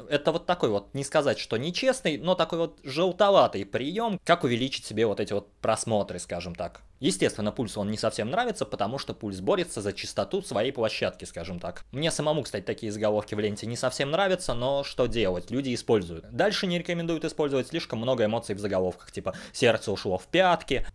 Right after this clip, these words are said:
«волосы встали дыбом», не советуют использовать всякие клише, типа «на вес золота», проще простого, сведёт с ума, «пальчики оближешь».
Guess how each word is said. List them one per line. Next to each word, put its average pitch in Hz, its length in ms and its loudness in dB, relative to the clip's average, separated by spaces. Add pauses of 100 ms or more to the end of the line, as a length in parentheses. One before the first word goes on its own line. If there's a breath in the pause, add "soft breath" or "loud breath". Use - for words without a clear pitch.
«волосы 117 420 8
встали 101 380 4
дыбом», 139 640 6 (140 loud breath)
не 131 160 2
советуют 123 420 2
использовать 107 400 2
всякие 104 280 0
клише, 175 540 2
типа 135 260 4
«на 110 180 4
вес 101 180 4
золота», 143 800 4
проще 127 320 6
простого, 143 480 6
сведёт 113 340 4
с - 80 -6
ума, 180 320 4
«пальчики 131 340 6
оближешь». 160 560 2